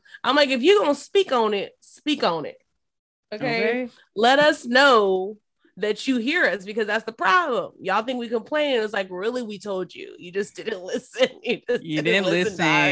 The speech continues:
Speaker 1: dog.
Speaker 2: You're not paying attention to details, nigga. Like,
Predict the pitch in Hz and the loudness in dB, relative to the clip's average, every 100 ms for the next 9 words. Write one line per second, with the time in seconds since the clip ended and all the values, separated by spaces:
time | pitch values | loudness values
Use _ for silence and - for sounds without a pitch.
0 | 143 147 151 165 165 175 170 180 170 165 | 0 0 0 0 0 -4 -4 -6 -8 -6
1 | 147 143 139 135 143 139 127 131 127 120 | -6 -6 -10 -10 -10 -8 -8 -8 -10 -12
2 | 127 123 123 127 120 117 123 123 123 117 | -14 -12 -12 -14 -14 -14 -14 -12 -12 -12
3 | 120 - | -16 -20